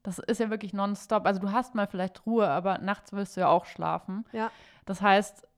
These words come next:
Speaker 1: du weißt, es geht immer weiter und du kannst auch nicht mal sagen, so, boah, nee, heute nicht.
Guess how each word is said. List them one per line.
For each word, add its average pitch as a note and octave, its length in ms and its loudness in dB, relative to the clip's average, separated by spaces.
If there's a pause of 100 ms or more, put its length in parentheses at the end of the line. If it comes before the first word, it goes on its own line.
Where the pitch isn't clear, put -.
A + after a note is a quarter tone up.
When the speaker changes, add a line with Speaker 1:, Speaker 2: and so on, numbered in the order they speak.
Speaker 1:
du G3 140 -8
weißt, G#3 280 6
es - 120 -16
geht G#3 160 -6
immer G#3+ 220 -2
weiter A3 400 -8
und G#3 320 -2
du - 160 -16
kannst A#3 280 -2
auch G#3+ 80 2
nicht G#3+ 140 -2
mal G3+ 120 0
sagen, G3+ 180 0
so, F#3 60 -8
boah, F#3+ 120 -2
nee, G3 220 -2
heute F#3+ 240 -4
nicht. G3+ 260 -8